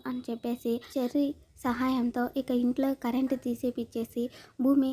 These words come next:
సడన్గా ఆ ఇంట్లో నుంచి బయటకు వచ్చేస్తుంది. తర్వాతేమో స్-, కరెంట్ రాగానే ఇక శరత్చంద్ర అయితే శోభాచంద్ర ఫోటో దగ్గర నిల్చొని, "ఇన్ని రోజులు మన బిడ్డ బతికే ఉందని నాకు ఏ రోజు తెలియనే లేదు. ఇన్ని రోజులకు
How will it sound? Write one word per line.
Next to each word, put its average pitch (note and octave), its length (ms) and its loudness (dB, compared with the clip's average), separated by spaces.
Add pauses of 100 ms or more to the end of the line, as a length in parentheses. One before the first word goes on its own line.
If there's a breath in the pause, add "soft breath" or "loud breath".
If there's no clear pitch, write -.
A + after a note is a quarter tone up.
సడన్గా B3 520 -2
ఆ A#3+ 140 -6
ఇంట్లో A#3+ 280 -2
నుంచి A#3+ 260 -2
బయటకు A3+ 420 -4
వచ్చేస్తుంది. A3+ 520 -4 (360 loud breath)
తర్వాతేమో C4 640 0
స్-, - 200 -10
కరెంట్ C4 340 0
రాగానే A#3+ 440 0 (100)
ఇక B3 220 0
శరత్చంద్ర C4 600 -2
అయితే A#3 300 -2
శోభాచంద్ర B3+ 640 -4
ఫోటో A#3+ 320 -6
దగ్గర A#3 360 -6
నిల్చొని, A#3 460 -2 (380 loud breath)
"ఇన్ని C4 240 6
రోజులు B3 380 0 (100)
మన A#3 180 -2
బిడ్డ A#3 240 -4
బతికే B3 440 -2
ఉందని A#3+ 380 0 (360 loud breath)
నాకు A#3+ 260 -2
ఏ A#3 180 0
రోజు C4 280 2 (140)
తెలియనే B3 440 4
లేదు. A#3+ 300 0 (340 loud breath)
ఇన్ని B3+ 240 4
రోజులకు C4+ 520 0